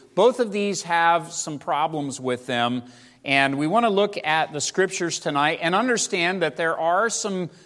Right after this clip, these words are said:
statements in the scripture which sound like, "If you are faithful to the Lord, He is going to give you riches." There are also some statements in the scripture that sound like,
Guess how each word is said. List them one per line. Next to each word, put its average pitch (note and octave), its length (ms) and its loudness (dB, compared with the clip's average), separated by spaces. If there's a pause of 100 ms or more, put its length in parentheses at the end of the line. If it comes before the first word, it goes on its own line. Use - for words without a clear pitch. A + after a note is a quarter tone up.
statements A3 840 -2
in G#3 200 -4
the A3+ 80 -2
scripture G3 580 0
which E3+ 180 0
sound F#3+ 440 -2
like, D3+ 380 4 (540)
"If D#3+ 280 0
you G3 240 2
are F3 180 6
faithful G3 540 0
to A3+ 120 -8
the A3 120 -2
Lord, C#3+ 400 2
He F3 260 0
is F#3+ 200 0
going E3+ 440 -2
to E3 240 -2
give D3+ 340 0
you E3 220 -2
riches." D3 920 -4 (480)
There F#3+ 200 4
are F#3 160 4
also G#3 600 4
some F3 180 -8
statements F#3 520 -4
in F3 100 -4
the E3+ 80 -4
scripture E3+ 460 -4
that E3+ 200 -2
sound D#3+ 380 -2
like, D#3 440 2